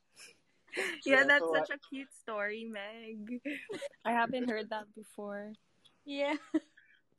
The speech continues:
Speaker 1: Yeah, so Kim, uh, I, yeah, before I share who's my favorite member, Kim,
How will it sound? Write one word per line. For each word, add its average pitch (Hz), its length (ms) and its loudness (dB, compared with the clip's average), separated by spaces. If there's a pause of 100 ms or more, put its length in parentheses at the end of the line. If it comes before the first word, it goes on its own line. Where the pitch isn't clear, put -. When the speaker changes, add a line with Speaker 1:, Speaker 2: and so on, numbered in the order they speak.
(400)
Speaker 1:
Yeah, 160 320 4
so 285 320 -4
Kim, 294 380 -6
uh, 170 280 4
I, 170 220 -2 (340)
yeah, 170 220 4
before 165 340 0
I 208 80 4
share 180 440 2 (180)
who's 165 300 -8
my 165 220 2
favorite 160 420 -2
member, 160 360 0
Kim, 277 240 -10